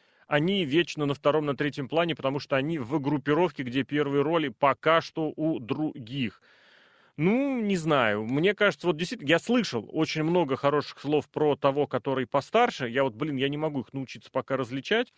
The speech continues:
Это, который более, ну, у, у которого не такое совсем прям детское лицо. Это, наверное, все-таки Джулиус, да. М, а, вот и про него очень много хорошего говорится и с точки зрения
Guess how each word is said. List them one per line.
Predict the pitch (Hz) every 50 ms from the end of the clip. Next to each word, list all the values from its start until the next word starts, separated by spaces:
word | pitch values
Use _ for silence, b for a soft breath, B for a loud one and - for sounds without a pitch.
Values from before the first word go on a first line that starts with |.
| b b b b b b b b b -
Это, | 131 147 156 143 - 151 147 143 139 139 139 139 135 131 127 123 120 117 113 113 113 110 - 113
который | - 139 135 - 160 147 143 139
более, | 131 113 - 123 123 120 117 143 156 151 135 131 117
ну, | 131 160 170
у, | 160 170 147 135 156 196 208 190
у |
которого | - 202 190 - 214 208 202 190 180 165
не | 160 160 165 175 180 180 170
такое | 131 - 143 - - 151 131
совсем | - - 139 - - 143 117
прям | - 127 123 120
детское | 117 127 117 - - - 120
лицо. | 117 120 - - - 113 104
Это, | 113 113 -
наверное, | 127 123 123 123 123 123
все-таки | - - 123 - - 127
Джулиус, | 113 117 135 139 127 113 104 95 95 - -
да. | 110 117 107 95 90 92 95 107 _ _ _ _ _ _ - _ -
М, | 113 113 113 113 117
а, | 120 123 123 127 127 127 131 135 135 139 139 139
вот | 135 147 156 - - -
и | 143 143 156
про | 147 - 175 180
него | 185 196 202 214
очень | 175 147 - - 143 139
много | 139 135 123 -
хорошего | - - 135 135 131 123 - 123 113 117
говорится | 110 107 127 123 135 151 196 214 - - 139
и | 131
с | 117 -
точки | - 139 - - -
зрения | 120 123 127 139 135 131 131 113